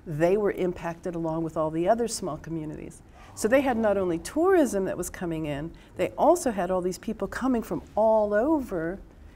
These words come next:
You, they had people from the city looking for a more suburban lifestyle,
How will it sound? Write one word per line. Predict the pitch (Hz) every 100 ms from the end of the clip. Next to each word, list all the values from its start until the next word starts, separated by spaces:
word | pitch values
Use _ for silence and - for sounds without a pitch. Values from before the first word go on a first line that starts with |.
| -
You, | 190
they | 190
had | 190
people | 226 220 202
from | 190 175
the |
city | - 311 262 202 202 - - -
looking | 196 202 214
for | 190 196
a | 190
more | 185
suburban | 180 180 175 190 185 180
lifestyle, | 175 170 - - 151 -